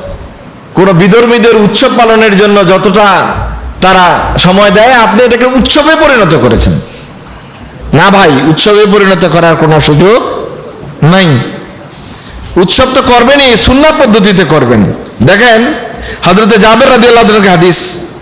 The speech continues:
রাসূলুল্লাহ সাল্লাল্লাহু আলাইহি ওয়াসাল্লাম নিজে সবসময় জুব্বা পরতেন না। রাসূল সাল্লাল্লাহু আলাইহি ওয়াসাল্লামের অভ্যাস ছিল, তিনি অধিকাংশ সময় নিচে একটা ইজার পরতেন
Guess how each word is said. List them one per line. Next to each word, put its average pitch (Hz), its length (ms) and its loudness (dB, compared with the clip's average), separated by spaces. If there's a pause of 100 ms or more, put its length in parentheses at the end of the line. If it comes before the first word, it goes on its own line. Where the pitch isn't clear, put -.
(1400)
রাসূলুল্লাহ 233 380 0
সাল্লাল্লাহু 254 440 2
আলাইহি - 20 4
ওয়াসাল্লাম - 0 -
নিজে 202 540 2 (1300)
সবসময় 233 460 2
জুব্বা 220 300 2
পরতেন 185 360 0
না। 127 120 2 (1080)
রাসূল 208 260 0
সাল্লাল্লাহু 247 340 2
আলাইহি 247 140 2
ওয়াসাল্লামের 247 140 -4
অভ্যাস 226 420 0
ছিল, 214 200 2
তিনি 208 240 0
অধিকাংশ 240 480 2
সময় 202 420 2 (720)
নিচে 240 400 2
একটা 208 380 2
ইজার 214 440 2 (100)
পরতেন 139 420 -2